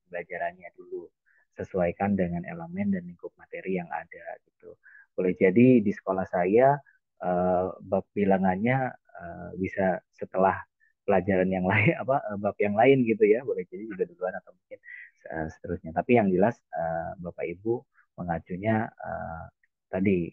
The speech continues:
yang disampaikan. Nah, berikutnya setelah Bapak Ibu sudah merancang, eh, alur tujuan pembelajaran, maka mau tidak mau Bapak Ibu harus merancang pembelajaran. Nah, untuk merancang pembelajaran itu pastinya kita harus,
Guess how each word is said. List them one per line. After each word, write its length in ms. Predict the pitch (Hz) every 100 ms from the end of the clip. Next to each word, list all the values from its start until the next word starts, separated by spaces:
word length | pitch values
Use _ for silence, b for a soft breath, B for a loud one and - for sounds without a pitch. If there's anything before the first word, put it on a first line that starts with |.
| -
yang 240 | 82 82
disampaikan. 600 | 85 87 82 82 82 87 - _ _ B B B _ -
Nah, 320 | 85 87 87
berikutnya 560 | - 101 113 113 131 151
setelah 640 | 143 - 101 98 98 98 -
Bapak 320 | 95 90 95 92
Ibu 100 | 95 -
sudah 240 | 92 90
merancang, 640 | 90 87 87 90 87 85
eh, 280 | 82 - - 90
alur 120 | - _
tujuan 160 | 90 87
pembelajaran, 460 | - 85 110 131 113 120 92
maka 240 | 85 98
mau 160 | 113 92
tidak 240 | - 85 -
mau 160 | 98 117
Bapak 240 | 92 82
Ibu 240 | 92 120
harus 80 | 123
merancang 360 | 113 110 101 113
pembelajaran. 640 | 127 110 107 110 123 117 107 B B B B
Nah, 120 | 90 87
untuk 180 | 92 98
merancang 340 | 98 95 95 92
pembelajaran 560 | 98 95 90 98 92 82
itu 400 | 87 - 147 151 B B _
pastinya 400 | 90 - 92 107 110
kita 180 | 104 98
harus, 400 | 92 87 87